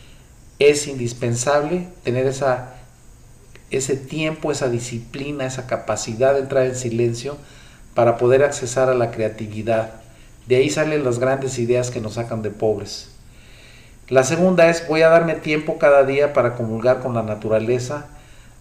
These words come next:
para atestiguar silenciosamente la inteligencia que pode-, cada cos-, que posee cada cosa viva", ¿no? El apreciar la naturaleza, el mar,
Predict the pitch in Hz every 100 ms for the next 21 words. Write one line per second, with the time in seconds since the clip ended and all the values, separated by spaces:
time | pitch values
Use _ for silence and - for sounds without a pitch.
0 | - 120 123 123 120 123 139 - 127 127
1 | 151 165 - 143 127 120 120 143 - 131
2 | 131 131 135 120 110 110 104 110 123 123
3 | 127 - 113 117 110 117 117 113 113 117
4 | - - 123 127 123 - 135 147 - 131
5 | 123 120 123 - 110 110 101 90 113 -
6 | - - - - - 120 123 120 123 120
7 | 151 147 147 147 - - - - - -
8 | 117 117 120 120 117 120 135 135 - 135
9 | 135 - 113 113 123 123 127 -